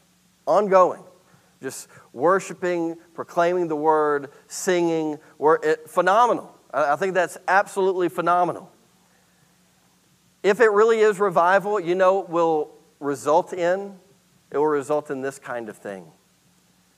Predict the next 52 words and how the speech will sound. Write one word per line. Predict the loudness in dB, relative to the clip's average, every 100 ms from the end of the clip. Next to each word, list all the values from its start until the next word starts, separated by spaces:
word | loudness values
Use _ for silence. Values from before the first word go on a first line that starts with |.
| _ _ _
You | -6 0
never | 0 0
have | 0 0 0
revival | -4 0 2 2 0 -6
where | -4 -6
you | -6 -10
just | -14 -8
have | -8 -6
some | -10
kind | -8 -8 -8
of | -10
emotional | -6 -6 -6 -8
experience | -10 -12 -10 -8 -8 -12
and | -12
then | -10
you | -10
go | -6 -2
out | -2
and | -4
you | -12
do | -14
nothing. | -8 -8 -8 -12 -14 -20 _ _ _ _ _ _ _ _ _ _ _ _ _ _
Revival | -6 2 4 4 2
means | 0 -2 -2
that | -4 -4
you | -2 -2
are |
transformed | -2 -2 -2 -2 -4 -2 -2 0
and | -4
then | -6 -6
you | -6
go | 0 0 2
out | 2 0 -2
and | -8 -8
transform. | -6 -6 -4 -6
It's | -2
not | -2 -2
just | -2
about | -2 -2 -2
getting | -6 -4
people | -6 -4 -2
into | -4 -6
church. | -4 0 0 -2 -8 -18
It's | -16 -4
about | -2 -2
the |
church | -8 -4 -4 -4
going | -4 -2
out | -4
into | -6 -8
the |
world | -4 -2 0 0 0 -6